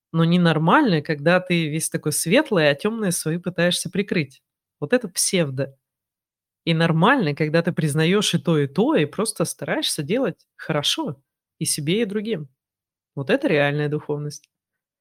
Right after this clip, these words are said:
Вот это реальные моральные задатки. А как вы считаете? Как, как вы это видите?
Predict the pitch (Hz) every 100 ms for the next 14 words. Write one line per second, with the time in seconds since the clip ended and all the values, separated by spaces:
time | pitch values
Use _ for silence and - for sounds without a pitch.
0 | _ _ - 147 143 254 247 165 156 160
1 | 156 156 156 156 151 143 147 151 147 139
2 | - - _ _ _ _ _ _ _ _
3 | _ _ _ _ _ _ _ _ - 147
4 | 185 180 160 - - 143 98 - _ _
5 | _ _ _ _ _ _ _ _ _ _
6 | _ _ _ _ - 170 170 _ - 208
7 | 208 190 190 208 175 160 143 156 139 131
8 | -